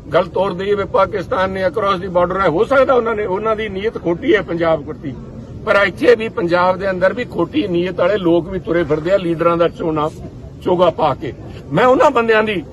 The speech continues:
ਇੱਥੇ ਜਾਂਚ ਕਰਨ ਵਾਸਤੇ ਅੱਜ ਮੰਗ ਕੀਤੀ ਹੈ। ਤੇ ਇੱਕ ਸਭ ਤੋਂ ਵੱਡਾ ਖਦਸ਼ਾ ਜਦੋਂ ਐਡਮਿਨਿਸਟ੍ਰੇਸ਼ਨ ਦੇ ਅਫਸਰ ਸਾਹਿਬਾਨ ਨੇ ਆ ਕੇ ਪਰਿਵਾਰ ਨੂੰ ਭਰੋਸਾ ਦਿੱਤਾ ਵੀ ਅਸੀਂ ਇਲੈਕਸ਼ਨ ਕਮਿਸ਼ਨ ਨੂੰ ਲਿਖ ਰਹੇ ਹਾਂ ਵੀ ਇਹਨਾਂ ਨੂੰ ਨੌਕਰੀ ਦੇਣ ਵਾਸਤੇ ਸਾਨੂੰ ਪਰਮਿਸ਼ਨ ਦਿੱਤੀ ਜਾਵੇ,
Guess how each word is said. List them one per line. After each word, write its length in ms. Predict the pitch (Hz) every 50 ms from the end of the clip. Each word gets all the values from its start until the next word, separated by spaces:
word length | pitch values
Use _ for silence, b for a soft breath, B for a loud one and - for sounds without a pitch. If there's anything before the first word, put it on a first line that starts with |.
| - - - - - - - -
ਇੱਥੇ 240 | 208 180 - 185 202
ਜਾਂਚ 340 | 160 165 175 180 180 170 -
ਕਰਨ 240 | - 180 170 170
ਵਾਸਤੇ 360 | 170 165 160 147 - - - 151
ਅੱਜ 100 | 147 147
ਮੰਗ 220 | 143 143 151 151
ਕੀਤੀ 460 | 151 - 143 151 160 - - 302 196
ਹੈ। 160 | 190 175 180 180 - - - - - - - - - - - - - - - - - - - -
ਤੇ 60 | -
ਇੱਕ 180 | 190 196 151 151
ਸਭ 220 | - - 190 196
ਤੋਂ 200 | 190 - 226 220
ਵੱਡਾ 260 | 214 202 190 190 190 185
ਖਦਸ਼ਾ 580 | - 233 202 170 139 - 180 190 170 143 127 - - - - - - - - - - -
ਜਦੋਂ 200 | 160 156 170 165
ਐਡਮਿਨਿਸਟ੍ਰੇਸ਼ਨ 720 | 160 160 160 175 185 - - 208 175 170 - 165 180 175
ਦੇ 280 | 175 180 175 170 151 139 - - 165
ਅਫਸਰ 220 | 151 127 156 170
ਸਾਹਿਬਾਨ 480 | 156 120 156 160 165 160 156 156 160 160
ਨੇ 100 | 160 170
ਆ 180 | 156 147 147
ਕੇ 140 | 139 - 160
ਪਰਿਵਾਰ 360 | 135 - 160 151 156 151 147
ਨੂੰ 140 | 147 165 160
ਭਰੋਸਾ 360 | - 170 135 123 123 147 147
ਦਿੱਤਾ 320 | 151 143 143 143 - 160 156
ਵੀ 140 | 156 151 143
ਅਸੀਂ 180 | 120 151 156
ਇਲੈਕਸ਼ਨ 360 | 151 139 143 143 - 147 143
ਕਮਿਸ਼ਨ 380 | 139 156 143 147 147 - 147 147
ਨੂੰ 140 | 156 151 139
ਲਿਖ 160 | 139 135 127
ਰਹੇ 200 | 147 160 165 165
ਹਾਂ 120 | 147 135 120 - - B B B B B B -
ਵੀ 100 | 151 151
ਇਹਨਾਂ 220 | 156 147 156 151
ਨੂੰ 140 | 143 143 139
ਨੌਕਰੀ 360 | 135 143 143 - - 170 156
ਦੇਣ 220 | 147 143 147 147 147
ਵਾਸਤੇ 340 | 143 147 143 - - 165 131
ਸਾਨੂੰ 260 | - 131 131 139 135
ਪਰਮਿਸ਼ਨ 400 | 147 139 135 143 139 - 135 135
ਦਿੱਤੀ 300 | 120 135 131 - - 147
ਜਾਵੇ, 400 | 139 147 147 147 147 147 151